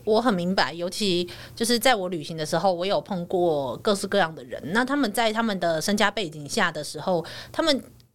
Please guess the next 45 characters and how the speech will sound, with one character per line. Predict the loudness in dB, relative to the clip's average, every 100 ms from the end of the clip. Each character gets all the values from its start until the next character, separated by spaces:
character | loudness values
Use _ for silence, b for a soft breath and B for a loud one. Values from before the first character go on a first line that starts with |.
| _
的 | 0 2
认 | 4 2
知 | -4 -10
其 | -6 -4
实 | 0
都 | 0
会 | 0 0
跟 | 0 -2
我 |
们 | -2 -4
不 | -6
太 | -4 -4
一 | -4
样。 | -12 B B -4
其 | -2
实 | 0 2
甚 | 2
至 | 2 0
不 | 2
要 | 4 2
说 | -2 0 2 4 2 0 -12 _ _ _
其 | -4 2
他 | 2
的 | 2
人， | -4 -12 -16 -20 _ -2
甚 | 2 4
至 | 4
连 | 2 0
我 | -2
们 | -2
自 | -2 -2
己 | 0
的 | 0 0
年 | 2 2
代 | 2 0
都 | -2
会 | -4 -2
有 | -4 -6
所 | -2 2
谓 | 2
的 | 2 0 -2
鸿-， | -2 -4 -6 -8 -6 -6 0
代 | 0 0
沟 | -8 -6
嘛。 | -6